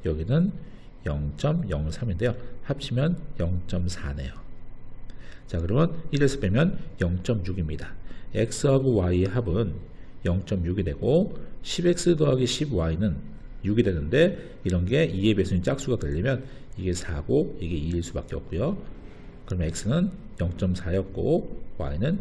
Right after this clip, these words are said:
영점이였다 볼 수 있습니다. 자, 그럼 상대 도수에다 백을 보면 퍼센트, 사십 퍼센트가 나오겠죠.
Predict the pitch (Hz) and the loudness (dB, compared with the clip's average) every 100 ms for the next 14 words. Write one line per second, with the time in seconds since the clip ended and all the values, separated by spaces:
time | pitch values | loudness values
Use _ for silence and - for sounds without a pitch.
0 | - 80 85 - 95 78 95 - 87 87 | -2 -4 -4 -2 0 2 0 0 0 0
1 | - - 73 - - - - - - - | -2 -6 -6 -6 -8 -10 -10 -12 -14 -14
2 | - - - - - 101 110 110 180 170 | -14 -14 -12 -10 -4 2 2 4 4 6
3 | 165 156 131 117 95 92 - 85 87 - | 4 2 2 2 4 2 2 -2 -2 0
4 | 147 - 92 180 - - - - - 80 | 0 2 2 2 0 -10 -10 -6 -2 -2
5 | - 131 - - 113 - 87 69 - - | 2 0 0 -4 -4 -2 -4 -4 -6 -8
6 | - | -10